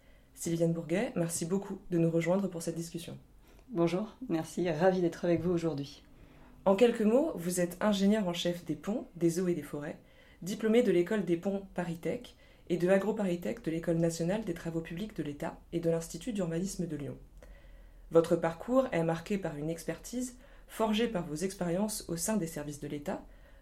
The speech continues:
Speaker 1: tant en services déconcentrés qu'au niveau national et en établissements publics, autour des enjeux d'habitat, d'urbanisme, d'immobilier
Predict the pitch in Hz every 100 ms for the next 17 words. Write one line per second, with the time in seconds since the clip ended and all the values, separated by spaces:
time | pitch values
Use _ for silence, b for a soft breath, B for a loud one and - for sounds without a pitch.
0 | - 254 262 202 190 190 175 170 180 175
1 | 175 170 165 214 277 - 165 160 170 165
2 | 151 147 165 202 - 175 170 165 180 165
3 | - 175 175 - 196 - - B B B
4 | - 175 190 180 170 147 151 147 147 143
5 | 156 147 156 226 - - - - - 233
6 | 180 165 202 - 220 - - - 170 214
7 | 190 170 160 233